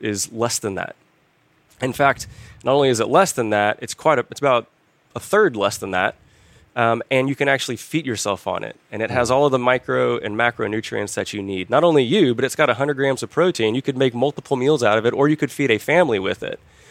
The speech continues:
Speaker 1: So for the, the price per pound of a Hershey bar, you could actually feed your entire family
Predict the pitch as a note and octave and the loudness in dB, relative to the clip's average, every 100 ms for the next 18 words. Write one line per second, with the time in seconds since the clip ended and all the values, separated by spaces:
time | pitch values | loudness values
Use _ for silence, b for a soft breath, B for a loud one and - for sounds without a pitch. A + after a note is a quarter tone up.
0 | b - B2 C3+ B2 B2 A2+ b b b | b -12 -6 -4 -2 -4 -6 b b b
1 | B2 - F3 - D#3 D3 D#3+ C#3 A2+ D#3 | -8 0 0 2 -2 0 0 0 0 0
2 | G3+ B2+ G#2 G#2 G#2 A2+ b b b - | -2 -2 2 4 4 0 b b b -12
3 | C3 D#3 D3+ C#3 - D3+ B2+ A#2+ D3 D3 | -2 0 0 -4 -6 -6 -2 -4 -2 -4
4 | A#2 D#3 E3 A#2+ G#2 G#2 | -4 -4 -2 0 0 -2